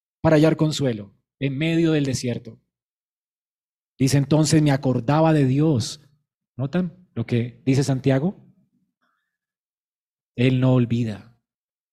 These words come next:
Él, él no olvidaba y se aferró con todo a lo que conocía de Dios, de sus promesas, de su carácter.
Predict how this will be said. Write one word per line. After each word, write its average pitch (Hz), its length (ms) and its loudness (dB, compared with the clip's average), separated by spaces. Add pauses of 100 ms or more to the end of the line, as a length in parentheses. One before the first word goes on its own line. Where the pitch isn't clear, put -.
(120)
Él, 143 240 0
él 196 220 0
no 202 100 -2
olvidaba 190 600 2
y 147 60 4
se 170 120 2
aferró 165 460 4
con 202 260 0
todo 214 240 6
a 202 60 6
lo 190 80 4
que 165 100 0
conocía 170 500 2
de 180 120 6
Dios, 160 560 6
de 180 100 6
sus 190 220 4
promesas, 175 840 2
de 175 80 4
su 208 160 4
carácter. 190 1120 0